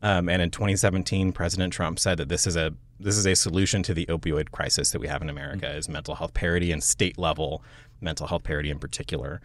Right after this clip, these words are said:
And the idea is that you or I as healthcare consumers should face no greater barrier to receiving mental health care as trying to receive physical health care.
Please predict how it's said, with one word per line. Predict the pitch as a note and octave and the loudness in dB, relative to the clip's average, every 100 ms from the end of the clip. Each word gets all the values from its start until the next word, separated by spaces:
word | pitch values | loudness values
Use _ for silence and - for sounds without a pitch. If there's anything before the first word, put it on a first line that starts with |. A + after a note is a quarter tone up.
| - - - - | -16 -20 -2 6
And | A2+ | 8
the | A2 | 10
idea | A2+ D3 C#3+ | 12 12 12
is | G2+ G2 F#2 F#2 - - | 12 8 8 4 -2 0
that | G2 F2+ F2+ - - - | 4 4 4 -4 -12 2
you | A#2 C3 | 6 8
or | |
I | G2 G#2+ G2+ | 8 8 6
as | F#2 | 4
healthcare | C#3 D#3+ G2 F#2 | 2 2 2 2
consumers | F2+ G2 F2 F2+ | 0 0 0 0
should | - F#2 | -2 2
face | F#2+ F#2 | 2 4
no | G2 | 2
greater | G2+ G#2 F#2+ A#2 B2+ - | 2 2 4 4 2 0
barrier | - G2 D#2+ D2+ E2+ A#2 - - | 2 4 4 4 2 2 -4 0
to | G#2 | 2
receiving | F2+ F2+ G#2 F#2+ | 4 4 4 4
mental | F2+ F2+ G2+ | 2 2 0
health | E2+ D#2 | 0 -2
care | - D#2 D#2+ G2 - | -2 -2 -2 -4 0
as | F2+ E2+ E2+ - - - - - - | 2 4 2 0 -6 -20 -20 -20 -6
trying | A2 F#2 | 0 0
to | F#2+ F#2+ | 0 -2
receive | E2+ - E2 | 0 0 -2
physical | - B2 F#2+ - | 0 2 2 -2
health | - - - | -4 -6 -6
care. | - - | -8 -8